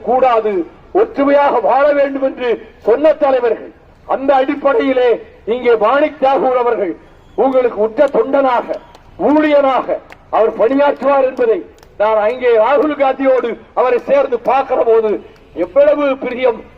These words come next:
இந்த ப-, நம்முடைய இளம் தலைவருக்கு ராகுல் காந்திக்கு. மாணிக் தாகூருக்கு இவ்வளவு பிரியமா? அவர்தான் அவரை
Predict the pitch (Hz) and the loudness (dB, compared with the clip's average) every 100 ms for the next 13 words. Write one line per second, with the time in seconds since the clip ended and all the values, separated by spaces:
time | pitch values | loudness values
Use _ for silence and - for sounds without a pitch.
0 | - 208 214 208 208 196 190 196 196 185 | -6 0 0 2 2 2 0 -4 -4 -2
1 | 170 - - - 226 262 - 214 220 220 | -2 -8 -12 -2 0 0 0 0 2 -2
2 | 214 180 170 202 196 165 165 160 - 147 | -4 -4 0 -2 -2 -2 -2 -4 -10 -10
3 | 131 - - - - 156 233 302 294 269 | -10 -14 -20 -20 -6 -2 0 -2 -2 0
4 | 262 247 240 - 254 196 240 262 262 226 | 0 0 -6 -8 -10 -2 0 2 0 -4
5 | 233 220 196 165 - - - - - 196 | -4 0 0 -4 -12 -20 -20 -20 -4 -2
6 | 262 247 269 240 226 254 | 0 0 0 0 0 0